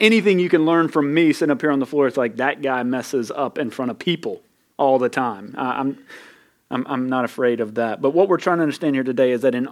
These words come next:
all things, here's the one point, I'm giving it to you right at the front, that in all things, we are dependent on the Lord.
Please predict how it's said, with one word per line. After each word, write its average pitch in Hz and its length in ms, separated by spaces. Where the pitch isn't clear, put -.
all 160 300
things, 104 480
here's 135 180
the 131 100
one 131 300
point, 135 160
I'm 113 60
giving 135 160
it 131 60
to 135 80
you 120 100
right 127 200
at 135 60
the 131 80
front, - 320
that 139 140
in 120 240
all 160 280
things, 104 560
we 117 600
are - 120
dependent 113 960
on 117 200
the 107 80
Lord. 95 320